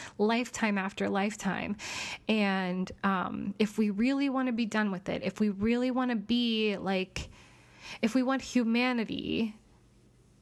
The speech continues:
to live up to its full potential, we have to deal with this.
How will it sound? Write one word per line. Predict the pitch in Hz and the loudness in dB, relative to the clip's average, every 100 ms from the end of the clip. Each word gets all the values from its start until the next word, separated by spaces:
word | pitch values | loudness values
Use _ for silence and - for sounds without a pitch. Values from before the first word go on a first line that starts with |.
| - - _ - | -20 -20 _ -14
to | - - 240 202 | -4 2 2 2
live | 196 214 247 | 2 2 2
up | 247 247 | 0 0
to | - 226 | 0 0
its | 208 - | 0 -4
full | - 220 | -2 0
potential, | 214 208 214 214 208 180 - 202 - | 0 -2 0 0 0 -2 -2 -4 -2
we | 208 | 0
have | 196 196 175 | 2 0 -2
to | - | -6
deal | 175 - | -6 -4
with | 151 - | -4 -6
this. | - - - | -12 -10 -12